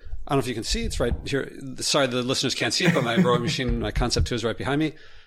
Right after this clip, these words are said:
Speaker 1: And it's got two and a half million meters on it, which is probably what you do, you would do in, like, a training. <laughs>
Speaker 2: Not anymore.
Speaker 1: But
Speaker 2: You do more than me now.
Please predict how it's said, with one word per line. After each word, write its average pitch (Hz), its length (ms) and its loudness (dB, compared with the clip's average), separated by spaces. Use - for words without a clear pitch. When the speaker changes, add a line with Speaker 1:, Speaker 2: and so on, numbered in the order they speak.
Speaker 1:
And 113 360 -2
it's - 180 -8
got 107 320 -4
two 147 100 0
and 120 80 2
a 120 40 0
half - 100 -6
million 113 600 0
meters 143 320 4
on 139 100 4
it, 135 200 0
which 123 180 -4
is 110 80 -4
probably 113 240 2
what 107 160 0
you 110 100 -2
do, 110 260 -4
you 117 160 -4
would 110 140 -2
do 110 240 0
in, 104 160 0
like, 104 220 -2
a 113 80 -2
training. 139 480 2
<laughs> - 80 -8
Speaker 2:
Not - 1200 0
anymore. 147 520 4
Speaker 1:
But 104 100 -2
Speaker 2:
You - 60 -4
do 147 120 4
more 143 160 6
than 139 80 4
me 143 140 4
now. 135 340 2